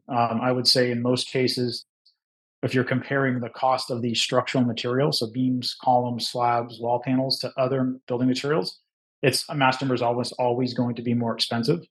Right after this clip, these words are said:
but it does result in some benefits that potentially, not always for sure, but potentially can either account for some or potentially all of those cost mat-, uh, material costs. So,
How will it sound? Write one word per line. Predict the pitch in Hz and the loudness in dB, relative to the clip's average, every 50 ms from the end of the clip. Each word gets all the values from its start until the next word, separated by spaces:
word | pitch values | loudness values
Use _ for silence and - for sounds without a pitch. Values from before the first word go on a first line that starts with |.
| _ _ _ _ _ _ _ _ _ _ _ _ - | _ _ _ _ _ _ _ _ _ _ _ _ -8
but | 139 117 143 139 135 131 | -4 0 2 2 2 2
it | 123 123 | 0 0
does | 120 123 123 123 123 117 - - - - - 240 | 0 0 0 2 0 0 -2 -4 -4 -8 -10 -4
result | 156 135 123 117 127 120 117 - | 0 0 2 2 2 2 2 0
in | 120 113 | -2 -2
some | - 120 113 107 | -2 -2 -2 0
benefits | 120 123 131 127 123 - 120 120 117 - - | 2 4 4 4 4 2 -2 -2 -2 -2 0
that | 123 120 117 - - - _ _ _ - | 0 0 -2 -2 -6 -14 _ _ _ -8
potentially, | - 123 - - - 170 185 175 - 127 117 117 127 | -8 -6 -6 -2 0 0 0 2 0 -2 0 0 0
not | 143 147 156 139 | 0 2 2 0
always | 120 113 110 113 110 - | 0 0 -2 -4 -6 -6
for | - - 110 | -6 -6 -4
sure, | - - 139 127 117 | -2 0 2 2 2
but | 113 120 123 - | 2 0 -4 -4
potentially | - - - - - 135 131 - - 123 120 120 | -8 -8 -4 0 0 0 0 0 0 -2 -2 -2
can | - - 120 117 117 117 113 110 107 - - _ _ _ _ - | -2 -2 -2 0 0 0 0 -2 -4 -10 -18 _ _ _ _ -2
either | 147 131 117 120 117 113 107 104 - - - | 0 2 2 2 2 0 -2 -4 -8 -14 -14
account | - - 131 127 127 127 | -2 2 2 2 2 0
for | - 117 | -2 -2
some | - - - 135 123 127 127 127 | 0 0 2 2 2 2 0 0
or | 120 120 | 0 -2
potentially | - 120 - - 127 127 - 123 123 | -6 -6 -2 0 0 0 0 -2 -2
all | - 117 123 123 123 120 120 | -2 0 2 2 2 0 -2
of | 117 110 110 | -4 -6 -6
those | 113 113 113 110 110 - - - - _ _ - | -6 -4 -4 -2 -2 -4 -4 -6 -8 _ _ 0
cost | - 127 120 113 - - - | 4 4 6 6 4 0 0
mat-, | 127 120 - - - - | -2 -2 -2 -8 -6 -2
uh, | 123 113 110 - - - _ _ _ _ _ _ _ | 0 0 0 -2 -6 -14 _ _ _ _ _ _ _
material | 139 127 123 - 165 151 131 113 113 | -2 -2 0 2 2 2 2 0 -2
costs. | - - 117 110 110 110 - - - - _ _ _ _ _ _ _ _ _ _ _ _ _ _ _ _ - | -2 -2 0 0 0 0 -2 -4 -6 -12 _ _ _ _ _ _ _ _ _ _ _ _ _ _ _ _ 2
So, | 143 131 120 113 | 4 4 4 2